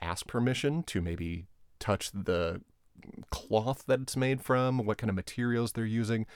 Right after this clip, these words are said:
maybe just ask. There's no need to go up and touch somebody at all in any situation. Cannot stress that enough. And also, if you see us out and about, I know we've had this in the past, if you see us walking around,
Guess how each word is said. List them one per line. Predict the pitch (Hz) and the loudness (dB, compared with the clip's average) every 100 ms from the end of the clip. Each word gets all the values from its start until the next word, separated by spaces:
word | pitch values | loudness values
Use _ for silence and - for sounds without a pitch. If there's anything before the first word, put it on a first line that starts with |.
| - - - | -20 -10 0
maybe | 214 | 2
just | - 90 - | 4 0 -2
ask. | - - - - - - _ - | -4 -4 -6 -8 -20 -20 _ 0
There's | 139 113 | 2 4
no | 101 104 | 4 4
need | 92 90 | 4 0
to | 90 | 0
go | 85 | 0
up | 85 | 0
and | - | -2
touch | 90 76 71 | -4 -6 -4
somebody | - 65 - - - - - - _ _ _ | -8 -6 -6 -8 -12 -20 -20 -20 _ _ _
at | 120 110 | 2 4
all | 90 82 - - _ | 0 -2 -6 -12 _
in | 107 104 | 0 2
any | - 120 95 | 4 4 4
situation. | - 82 - - - - 104 - _ _ _ - _ | 0 -4 -4 -8 -10 -12 -18 -20 _ _ _ -20 _
Cannot | - - 170 117 92 - | -4 4 6 8 6 2
stress | - 90 82 | 0 0 0
that | - - | -6 -8
enough. | - 57 - - _ - _ - - - - - - | -10 -12 -16 -20 _ -20 _ -20 -20 -20 -20 -6 4
And | 147 | 8
also, | 190 156 151 139 - - - - - | 8 10 8 8 4 -16 -20 -16 2
if | 135 185 | 4 6
you | 208 | 6
see | - 160 143 | 6 6 8
us | 139 - | 6 6
out | 107 | 4
and | - | 6
about, | 95 92 90 - | 4 6 4 4
I | 110 | 2
know | 123 113 | 4 4
we've | 110 | 2
had | - 95 | 2 0
this | 92 95 | 0 -4
in | - | -4
the | 87 | -2
past, | 90 - - - - - | -2 -2 -6 -14 -20 -18
if | - 110 | -6 -2
you | 151 | 0
see | - 147 | 4 4
us | 117 | 4
walking | 98 101 101 101 | 4 2 2 2
around, | 92 92 95 | 2 2 0